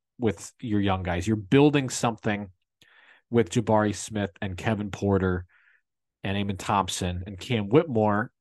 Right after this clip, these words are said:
Tari Eason, and, and Sengun. I mean, those are five quality young players.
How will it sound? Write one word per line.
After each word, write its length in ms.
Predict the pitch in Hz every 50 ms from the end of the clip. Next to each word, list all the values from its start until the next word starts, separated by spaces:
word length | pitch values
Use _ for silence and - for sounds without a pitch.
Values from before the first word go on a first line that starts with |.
| _ _ -
Tari 260 | - 110 107 107 110
Eason, 360 | 110 110 107 - - 104 98
and, 160 | 98 98 95 - _
and 180 | 104 95 95 90
Sengun. 440 | - - - - 101 98 101 139 139
I 20 |
mean, 120 | 113 101 98
those 160 | 117 113 110
are 40 | 98
five 720 | 92 - - - 107 110 107 104 107 110 104 95 - - - - - _ _ _ _ _ _ _ _ _ _ -
quality 560 | - - 113 101 101 110 113 113 107 107 104
young 580 | 98 95 98 110 113 113 110 107 107 104 101 98 - _ _ _ _ -
players. 600 | 120 117 196 170 107 85 92 90 - - -